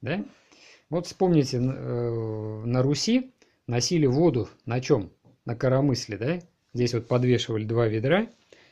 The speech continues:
Подвешивали два ведра, и так было легче нести. Ну, они должны быть одинаковой длины, эти плечи.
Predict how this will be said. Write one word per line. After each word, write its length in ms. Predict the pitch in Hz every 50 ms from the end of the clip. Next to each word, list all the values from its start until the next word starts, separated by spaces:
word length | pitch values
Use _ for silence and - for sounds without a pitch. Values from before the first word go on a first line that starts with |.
| _ _ _
Подвешивали 460 | - 113 110 113 110 104 - 117 104 107
два 140 | 110 113 110
ведра, 320 | 110 113 113 147 180 208
и 80 | 156 131
так 200 | - 208 214 180
было 160 | 156 139 127 127
легче 340 | 131 170 175 - - 160
нести. 500 | 151 147 143 139 - - 110 101 98 101 _ - - - - _ -
Ну, 160 | 143 190 196
они 180 | 160 143 139 127
должны 280 | 131 127 117 127 123
быть 260 | 113 107 104 - - _ _ _ -
одинаковой 560 | 123 117 117 127 135 120 110 - - 110 113
длины, 420 | 110 131 160 202 240 262 247 - - _ _ _ _ _ _
эти 200 | - 101 - - 117
плечи. 480 | - - 117 110 98 - - - 98